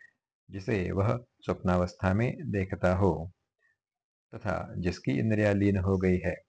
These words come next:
ऐसे उस सुप्त शरीर को रूपादिमान पदार्थों का दर्शन होना भी संभव नहीं है।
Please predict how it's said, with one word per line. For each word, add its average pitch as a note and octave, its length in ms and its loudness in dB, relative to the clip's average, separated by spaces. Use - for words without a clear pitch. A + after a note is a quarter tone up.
ऐसे G2 400 -2
उस A2+ 260 -4
सुप्त B2+ 680 -4
शरीर F#2+ 260 4
को F#2 360 -4
रूपादिमान G#2 960 2
पदार्थों F2 480 0
का G2 140 -2
दर्शन F#2 400 0
होना F2 300 0
भी A#2+ 140 -2
संभव G2+ 360 0
नहीं F#2 340 2
है। E2 160 -6